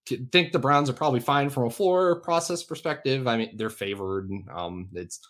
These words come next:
not an explosive offense or anything, s-, but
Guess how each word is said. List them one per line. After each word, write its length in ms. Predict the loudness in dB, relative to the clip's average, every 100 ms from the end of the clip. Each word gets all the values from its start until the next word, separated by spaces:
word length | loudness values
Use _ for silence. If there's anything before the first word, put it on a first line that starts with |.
| _ _
not 200 | -2 0
an 80 | 0
explosive 520 | -6 -8 -6 -6 -4
offense 480 | -4 -4 -6 -10 -10
or 100 | -8
anything, 420 | -8 -10 -10 -12
s-, 260 | -10 -12 -14 -14
but 160 | -14